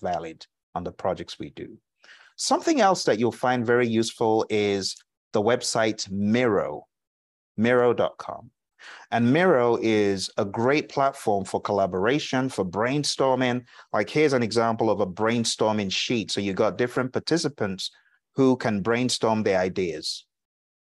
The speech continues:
That simple. We also have a tool called Trello, trello dot com. It, again, it's free. So you can, you can always get free trials for these tools I'm showing you.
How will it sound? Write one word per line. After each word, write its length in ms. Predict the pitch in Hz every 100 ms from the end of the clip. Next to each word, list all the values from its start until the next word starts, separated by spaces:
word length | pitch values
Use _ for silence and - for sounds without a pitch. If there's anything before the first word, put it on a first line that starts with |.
| _ _ _ _ _ 104 _ _ -
That 280 | 117 131 -
simple. 480 | 127 113 113 - _ _ - - -
We 160 | 127 131
also 260 | 151 160
have 160 | 151 147
a 60 | 120
tool 380 | - 147 139
called 340 | 139 139 131 127
Trello, 560 | - 143 160 120 73 -
trello 460 | - - 131 127 123
dot 220 | 110 -
com. 380 | - - 160 98
It, 160 | 90 95
again, 300 | 110 117 127
it's 140 | 101
free. 440 | - - 156 76 - _ - - -
So 120 | 151
you 140 | 127
can, 220 | 135 127 123
you 100 | 131
can 120 | 127
always 200 | 131 143
get 180 | 139 113
free 320 | - - 131
trials 540 | 117 - 123 117 107 92
for 140 | -
these 260 | 98 113 -
tools 340 | - 113 104
I'm 140 | 98 90
showing 460 | - 139 147 117
you. 200 | 82 -